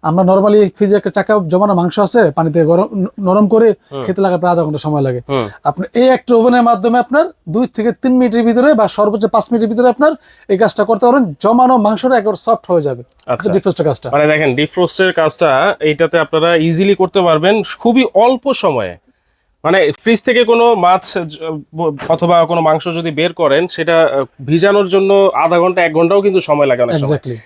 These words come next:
Speaker 2: তো সেক্ষেত্রে এটাতে আপনারা সর্বোচ্চ চার পাঁচ মিনিটে তো হয়ে যাবে ভাই।
Speaker 1: আপনি এখানে খাবারের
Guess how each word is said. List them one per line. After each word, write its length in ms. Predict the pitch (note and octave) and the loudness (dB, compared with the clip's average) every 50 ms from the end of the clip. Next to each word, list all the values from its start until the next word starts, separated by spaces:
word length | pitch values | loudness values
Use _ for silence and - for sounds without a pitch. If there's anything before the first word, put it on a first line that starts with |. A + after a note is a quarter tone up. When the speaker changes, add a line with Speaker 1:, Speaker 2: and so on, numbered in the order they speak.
| _ - | _ -8
Speaker 2:
তো 60 | E3 | -6
সেক্ষেত্রে 480 | D3+ F3+ G3 G3 G#3+ G#3 - A3+ G#3 G3 | -2 0 0 0 0 0 2 2 2 2
এটাতে 380 | F#3+ G#3+ G#3+ G#3 G#3+ G3 F3 | 2 2 0 0 0 2 2
আপনারা 540 | E3+ E3 E3 - F3+ F3+ F3+ F3+ F3+ D#3+ D#3 | 2 0 -2 -2 0 2 4 4 4 2 0
সর্বোচ্চ 480 | - - - F#3+ F3+ F#3+ G#3 G#3 - A3 | -2 -2 -2 -2 0 0 -2 -2 -2 -4
চার 220 | G#3+ - G#3+ G#3+ | -2 -2 -2 -2
পাঁচ 220 | - A3+ G#3+ - A3+ | 0 -2 -2 0 2
মিনিটে 180 | A3 G#3+ A3 | 0 0 0
তো 80 | G3+ F3+ | 0 0
হয়ে 160 | E3+ G3 F#3+ | 2 2 2
যাবে 140 | E3 C#3 B2 | 2 0 -2
ভাই। 180 | A2 A2+ G#2+ F#2+ | -2 -4 -6 -6
Speaker 1:
আপনি 240 | - F#3 - G#3+ A3+ | -6 -6 -2 -2 0
এখানে 180 | G#3 A#3+ A#3+ A3 | 0 2 0 0
খাবারের 340 | - G3 G3 A3+ A3+ A#3 | 0 0 0 2 2 0